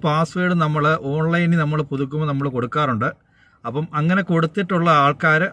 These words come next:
അതും കൊണ്ട് പോവുക. നമ്മൾ തന്നെ, ഏഹ്, നമ്മുടെ യൂസർ നെയിം പാസ്വേഡ് നമ്മൾ കയ്യിൽ എഴുതിക്കൊണ്ട് പോകണം. ഇതാ ഞാൻ ഉദ്ദേശിച്ചത്, എൻ്റെ മുന്നിൽ ഒരു പത്ത് പേര് പോയിട്ടുണ്ടെങ്കിൽ അതിൽ മൂന്ന് പേരോടെ യൂസർ,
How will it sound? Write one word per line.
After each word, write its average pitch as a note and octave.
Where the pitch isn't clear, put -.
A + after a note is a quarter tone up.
അതും D3+
കൊണ്ട് F3+
പോവുക. A#2+
നമ്മൾ C#3
തന്നെ, E3
ഏഹ്, B2
നമ്മുടെ D3+
യൂസർ C#3+
നെയിം E3+
പാസ്വേഡ് C#3
നമ്മൾ D3
കയ്യിൽ D3
എഴുതിക്കൊണ്ട് D3+
പോകണം. C3
ഇതാ C#3+
ഞാൻ C#3+
ഉദ്ദേശിച്ചത്, E3
എൻ്റെ D3+
മുന്നിൽ D#3
ഒരു D3
പത്ത് C#3+
പേര് E3
പോയിട്ടുണ്ടെങ്കിൽ D3+
അതിൽ C#3+
മൂന്ന് F3+
പേരോടെ D#3
യൂസർ, D3+